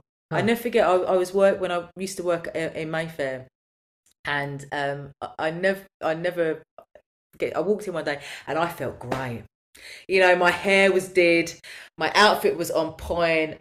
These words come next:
Speaker 1: my fake tan had been applied amazingly, and I just, you know, I had, like, the guys were going, "Abby, you look awesome." I'm like, "Yeah, thanks, I'm feeling this."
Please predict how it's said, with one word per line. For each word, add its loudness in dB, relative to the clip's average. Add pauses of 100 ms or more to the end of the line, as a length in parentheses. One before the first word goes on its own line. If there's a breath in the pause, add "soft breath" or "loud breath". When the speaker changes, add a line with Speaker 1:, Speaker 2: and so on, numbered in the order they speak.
(160)
Speaker 1:
my -4
fake 4
tan 0
had -8
been 0
applied 0
amazingly, 0
and -2
I 2
just, -2
you -4
know, 2 (420 loud breath)
I -4
had, 6
like, 4
the -4
guys 6
were -6
going, 4
"Abby, 8
you 12
look 12
awesome." 8
I'm -6
like, -8
"Yeah, -4 (140)
thanks, 4
I'm 4
feeling 10
this." 2